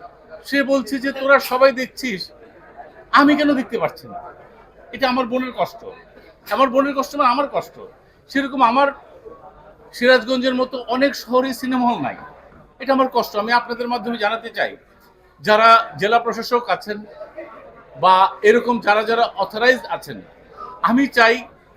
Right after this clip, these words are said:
যেরকম একটা করে হাসপাতাল কমপ্লেক্স থাকে মা-, শারীরিক স্বাস্থ্যের জন্য, ঠিক সেরকম মানসিক স্বাস্থ্যের জন্য কয়েকটা করে সিনেমা হল থাকা দরকার।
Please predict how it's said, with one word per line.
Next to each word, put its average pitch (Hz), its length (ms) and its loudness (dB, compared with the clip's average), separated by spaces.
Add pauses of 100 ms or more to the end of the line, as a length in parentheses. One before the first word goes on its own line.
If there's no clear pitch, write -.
(360)
যেরকম 247 300 0
একটা 247 220 -2
করে 262 280 4 (640)
হাসপাতাল 254 540 2
কমপ্লেক্স 247 480 -2
থাকে 214 360 0 (760)
মা-, 180 260 0 (220)
শারীরিক 254 440 2
স্বাস্থ্যের 233 420 -2
জন্য, 220 380 -4 (640)
ঠিক 254 120 -4
সেরকম 269 460 0
মানসিক 254 420 2
স্বাস্থ্যের 240 400 -2
জন্য 208 360 -2 (460)
কয়েকটা 240 320 6
করে 247 160 0
সিনেমা 240 320 -2
হল 220 60 2
থাকা 202 200 0
দরকার। 123 340 -2